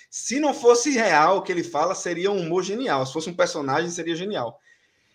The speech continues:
É, ele tava falando hoje sobre, é, uma entrevista que Marino deu,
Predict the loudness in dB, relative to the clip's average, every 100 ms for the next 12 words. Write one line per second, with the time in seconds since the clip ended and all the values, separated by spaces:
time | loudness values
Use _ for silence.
0 | _ -2 0 2 2 2 2 2 0 0
1 | -2 -4 -6 -2 -2 0 -2 -2 -2 -2
2 | -2 -2 0 0 0 0 -2 -4 -2 0
3 | 0 -2 -2 -4 0 -2 -2 -6 -6 0
4 | 2 2 -2 -2 -4 -2 2 4 2